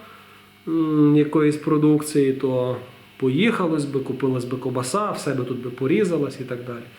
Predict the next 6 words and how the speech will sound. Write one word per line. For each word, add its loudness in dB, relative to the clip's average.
На 0
таких -2
речах, 0
ну, -2
сорі. -4
Погнали. -4